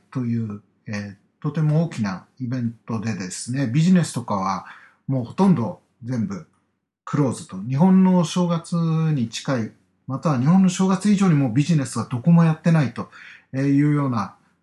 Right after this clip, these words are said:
ところなんですけれども、えー、そんな中でFacebookとInstagram、メッセンジャーが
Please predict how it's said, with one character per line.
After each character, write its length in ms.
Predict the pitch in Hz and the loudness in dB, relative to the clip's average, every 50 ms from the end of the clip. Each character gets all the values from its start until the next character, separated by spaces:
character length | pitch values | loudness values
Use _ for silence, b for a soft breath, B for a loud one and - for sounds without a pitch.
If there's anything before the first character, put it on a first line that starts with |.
| _ _ _ _ _ | _ _ _ _ _
と 80 | 127 | -6
こ 100 | 120 147 | -4 -4
ろ 80 | 139 131 | -2 -2
な 100 | 117 104 | -2 -2
ん 60 | 98 | -4
で 80 | 90 92 | -6 -8
す 120 | - - | -10 -10
け 80 | - 107 | -10 -10
れ 80 | 104 | -10
ど 80 | - 117 | -8 -4
も、 360 | 123 151 170 160 147 B B B B B - | -2 0 0 0 0 B B B B B -4
え 60 | 143 | -4
ー、 40 | 135 | -4
そ 180 | 135 - 180 185 | -2 0 2 2
ん 60 | 202 | 4
な 120 | 202 190 | 4 4
中 280 | 185 190 185 - 156 127 | 2 2 2 0 -2 -2
で 280 | 131 143 139 127 110 | -2 -2 -2 -2 -4
Facebook 920 | - - - 170 190 214 208 214 - 220 202 214 226 - - - - - - | -6 -4 0 2 2 2 2 0 0 0 0 0 -2 -4 -8 -16 -20 -20 -8
と 260 | - 151 143 131 113 | -4 -2 -2 -2 0
Instagram、 840 | 117 139 156 156 - - 165 151 156 147 135 113 104 101 90 80 - _ _ _ _ _ _ _ _ _ _ | 0 0 0 0 0 -4 -2 -2 0 0 0 0 -2 -4 -4 -8 -12 _ _ _ _ _ _ _ _ _ _
メ 80 | 127 | -6
ッ 20 | 131 | -6
セ 220 | 120 - - 180 | -4 -2 2 2
ン 80 | 180 156 | 4 4
ジ 80 | 131 | 2
ャ 140 | 123 117 107 | 0 -4 -4
ー 20 | 104 | -4
が 320 | 127 131 123 113 110 b | -4 -4 -4 -4 -6 b